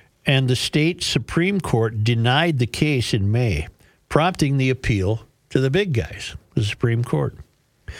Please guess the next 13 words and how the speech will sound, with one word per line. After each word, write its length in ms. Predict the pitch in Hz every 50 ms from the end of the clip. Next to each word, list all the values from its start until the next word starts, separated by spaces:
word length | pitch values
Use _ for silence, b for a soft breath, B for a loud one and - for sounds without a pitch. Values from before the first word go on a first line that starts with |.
| B B B B B B B B -
In 120 | 185 208
its 160 | 262 262 -
petition 540 | - 208 170 - - 208 220 220 - 214 190
to 80 | 160 143
the 120 | 139 135
High 220 | 123 143 156 160
Court, 500 | 147 - - - 160 151 135 117 110 -
mata, 640 | 147 120 117 127 139 151 185 196 165 120 113 127 - - - _ _ -
the 80 | 135
Minnesota 480 | 117 120 123 127 120 - - 131 117 110
Auto 260 | 113 120 127 123 113
Dealers 380 | 101 110 113 107 104 101 98 110
Association, 840 | 107 95 - 123 110 101 - - 117 104 101 92 - - 107 104